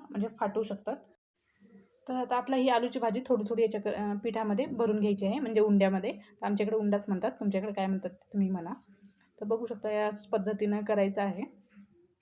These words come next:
तर आता हे छान आपला उंडा, पिठाचा गोळा व्यवस्थित पॅक करून घ्यायचा आहे, बंद करून घ्यायचा आहे ह्या पद्धतीनं. बघू शकता, आता हे व्यवस्थित, व्यवस्थित बंद करून झालेलं आहे.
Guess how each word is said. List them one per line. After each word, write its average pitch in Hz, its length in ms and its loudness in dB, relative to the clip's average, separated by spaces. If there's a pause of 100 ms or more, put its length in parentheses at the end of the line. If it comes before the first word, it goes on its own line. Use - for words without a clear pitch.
(1160)
तर 226 40 0
आता 226 140 0
हे 254 160 0
छान 247 220 -2
आपला 240 260 -2 (440)
उंडा, 226 260 -4 (200)
पिठाचा 226 320 0
गोळा 220 220 4 (320)
व्यवस्थित 214 320 2
पॅक 220 320 0
करून 220 200 0
घ्यायचा 214 300 -2
आहे, 196 180 -2 (760)
बंद 233 200 0
करून 233 280 2
घ्यायचा 202 280 -2
आहे 202 160 -2 (380)
ह्या 220 140 0
पद्धतीनं. 202 460 -2 (320)
बघू 202 200 -4
शकता, 214 280 -10 (1800)
आता 233 140 -4
हे 247 100 8
व्यवस्थित, 240 320 4
व्यवस्थित 240 400 2
बंद 233 240 0
करून 233 260 0
झालेलं 226 320 2
आहे. 208 180 0